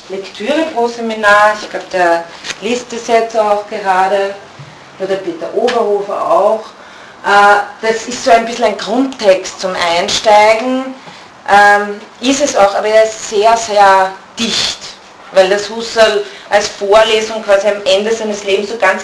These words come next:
komprimiert, äh, da vorgetragen hat.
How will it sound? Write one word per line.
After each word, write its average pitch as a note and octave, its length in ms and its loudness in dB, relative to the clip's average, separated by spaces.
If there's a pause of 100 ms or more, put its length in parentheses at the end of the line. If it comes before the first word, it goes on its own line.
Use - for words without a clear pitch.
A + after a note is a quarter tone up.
komprimiert, A3 1000 -2 (680)
äh, G3+ 520 4
da G3 140 2
vorgetragen G3 960 2
hat. F#3+ 240 2